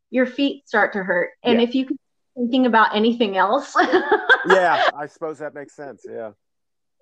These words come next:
Speaker 1: It's, it's really nice to be able to take your mind off of it. So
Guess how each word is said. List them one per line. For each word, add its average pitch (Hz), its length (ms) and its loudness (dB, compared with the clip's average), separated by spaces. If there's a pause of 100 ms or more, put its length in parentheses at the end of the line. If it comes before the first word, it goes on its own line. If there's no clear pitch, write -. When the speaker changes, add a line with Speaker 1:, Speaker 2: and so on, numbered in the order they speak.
(260)
Speaker 1:
It's, 320 260 -4
it's 240 320 -4
really 285 380 -2
nice 262 320 0
to - 100 -16
be 233 120 -2
able 220 220 0
to 214 80 -16
take 247 140 -8
your 202 120 -4
mind 196 420 2
off 202 180 2
of 180 100 -12
it. 185 160 0
So 240 120 0